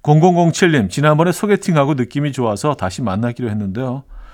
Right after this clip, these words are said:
뭔가 이번에 확 가까워지고 싶은데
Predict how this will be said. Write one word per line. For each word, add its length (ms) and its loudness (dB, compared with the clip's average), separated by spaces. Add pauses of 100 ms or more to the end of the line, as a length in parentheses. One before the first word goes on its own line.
(320)
뭔가 240 2
이번에 280 4
확 340 -2 (520)
가까워지고 680 0
싶은데 600 -2